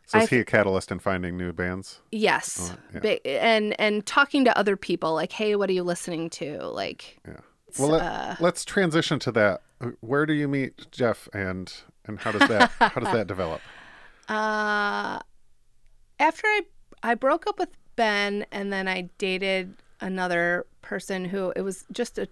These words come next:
Speaker 2: very traumatic, uh, relationship. He was not ready for a serious relationship, but we were in a serious relationship. We were just at different times in our lives and tried to date, and it was just, like, not gonna work.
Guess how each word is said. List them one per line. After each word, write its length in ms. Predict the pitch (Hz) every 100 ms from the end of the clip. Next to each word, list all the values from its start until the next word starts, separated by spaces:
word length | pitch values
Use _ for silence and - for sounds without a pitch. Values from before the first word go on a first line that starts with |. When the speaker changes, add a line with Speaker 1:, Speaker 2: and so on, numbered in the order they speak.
| _
Speaker 2:
very 320 | 180 180 170
traumatic, 640 | 165 - 175 156 156 - - - - - - - _ -
uh, 360 | 180 170 - -
relationship. 680 | - - - 170 - -
He 180 | - -
was 160 | 202 185
not 180 | 170 -
ready 320 | 165 170 165
for 600 | - - 160 160 143 147
a 60 | 170
serious 340 | 202 185 175
relationship, 640 | 233 311 311 302 302 269
but 140 | 220 -
we 80 | 175
were 40 |
in 180 | - 262
a 60 | 262
serious 360 | 277 247 240
relationship. 400 | 247 220 202 240
We 80 | 302
were 80 | 359
just 160 | 339 320
at 80 |
different 300 | 240 226 240
times 240 | - 208 214
in 80 | 208
our 100 | 202
lives 280 | 196 190
and 100 | 180
tried 220 | 160 175 180
to 80 |
date, 320 | 170 156 160 -
and 140 | 160
it 80 | -
was 180 | 80 -
just, 320 | - - -
like, 200 | - -
not 280 | 175 - - - -
gonna 220 | 175 160
work. 300 | 143 -